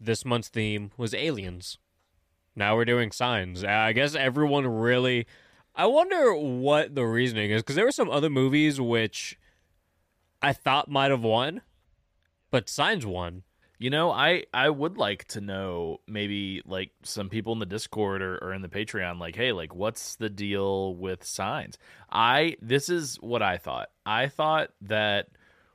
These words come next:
Speaker 2: we all maybe saw Signs when we were really young and were like, "Oh, it's a scary movie." But then, like, as you got older, you're like, "Oh, that's that cheesy Mel Gibson movie." And that's all that Signs was. But I,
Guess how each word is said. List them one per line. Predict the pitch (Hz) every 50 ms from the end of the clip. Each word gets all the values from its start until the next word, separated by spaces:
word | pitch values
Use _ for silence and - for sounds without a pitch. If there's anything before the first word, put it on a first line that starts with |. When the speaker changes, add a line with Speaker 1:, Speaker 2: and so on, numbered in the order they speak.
| _ _
Speaker 2:
we | - - 107 113 110 -
all | - 101 107 107 107 110 107 110 113 113 110 110 110 - - _
maybe | - 110 107 107 104 95 104 101 98
saw | - - - 101 104 107
Signs | 104 - 123 110 107 107 107 107 107 101
when | 107 104 101 98
we | 101 98
were | 90 95 98
really | 95 98 98 98 95
young | 87 90 92 92 92 98 104 104
and | 101
were | 98 98
like, | 98 98 98 104 - -
"Oh, | 135 127 127 123 120
it's | 120 113 - -
a |
scary | - - - 127 123 120 120
movie." | 123 127 117 113 104 - - _ _
But | - 110 98
then, | 113 113 107 107
like, | 104 101 98 - -
as | 104 104 98 92
you | 98
got | 95 95 92
older, | 95 95 90 90 98
you're | 95 92
like, | 90 90 90 92 - -
"Oh, | 107 107 101
that's | 101 101 98 -
that | 113 104 - -
cheesy | - - 104 104 101 95 95 90
Mel | 92 87 85
Gibson | 85 95 92 82 - 90 90
movie." | 117 139 131 98 90 80 80 - _ - _ _ _ _
And | - 104 101 95 95 92 87 87 - - _ _
that's | - 120 110 104 - 120
all | 107 101
that | 90 87 67 -
Signs | - 117 107 104 101 92 85 82
was. | 65 50 50 - - - - _ _ _ _ _ _ _ _ _ _
But | 113 110 107
I, | 104 110 113